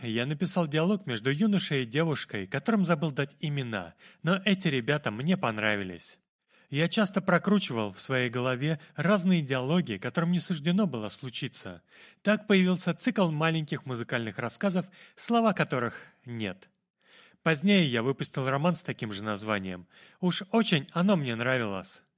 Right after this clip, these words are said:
Но он не имел отношения к этим историям. Мы шли вдоль парковой дорожки, обрамленной деревянными лавочками. Я и она, девушка с ореховыми глазами.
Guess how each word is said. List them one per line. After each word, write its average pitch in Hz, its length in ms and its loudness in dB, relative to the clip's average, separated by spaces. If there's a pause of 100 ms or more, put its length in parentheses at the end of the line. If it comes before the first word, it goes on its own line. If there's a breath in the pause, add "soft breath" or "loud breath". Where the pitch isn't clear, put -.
(440 soft breath)
Но 180 160 0
он 196 300 4
не 175 180 6
имел 160 300 2
отношения 117 880 -4 (280)
к - 60 -2
этим 113 300 0
историям. 95 800 -4 (1500)
Мы 170 160 4
шли 180 220 2
вдоль 156 240 0
парковой 156 500 2
дорожки, 143 680 0
обрамленной 131 600 0
деревянными 127 540 -2
лавочками. 107 680 -6 (200 loud breath)
Я 180 420 2
и 160 100 0
она, 104 520 -4 (240 soft breath)
девушка 139 520 0
с - 100 -6
ореховыми 113 540 -4
глазами. 107 680 -4